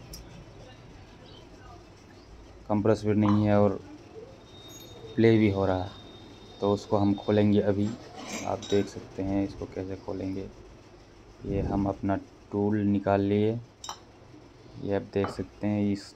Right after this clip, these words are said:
tools को हम खुद ही बनाए हैं। और ये हैमर ले लिए, आप देख सकते हैं इसको ऊपर से पहले खोलना पड़ता है, उधर से नहीं, इधर से, जिस तरफ से भाल बैठता है।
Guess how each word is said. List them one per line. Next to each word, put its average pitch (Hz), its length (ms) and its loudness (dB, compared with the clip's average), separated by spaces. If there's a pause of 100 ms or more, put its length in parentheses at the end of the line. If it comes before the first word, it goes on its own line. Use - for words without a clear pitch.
(120)
tools 95 320 -6 (100)
को 101 120 2
हम 98 240 -4 (120)
खुद 101 140 -6
ही 101 120 0
बनाए 95 440 -2
हैं। 101 240 -2 (2000)
और 98 280 -6
ये 95 260 -2
हैमर 95 320 -2
ले 95 220 0
लिए, 95 280 0
आप 98 200 0 (140)
देख 98 140 -4
सकते - 380 -14
हैं 95 200 -6
इसको - 300 -10
ऊपर 95 420 -4
से - 160 -8
पहले 95 340 -4
खोलना 95 320 -4
पड़ता 95 340 -6
है, 92 120 -4
उधर 95 240 -2
से - 220 -12
नहीं, 95 140 -6
इधर 98 200 -4
से, 98 180 -12 (1000)
जिस 101 200 -14
तरफ - 260 -2
से 101 120 -4
भाल 98 360 2 (400)
बैठता 98 400 -2
है। 92 140 -10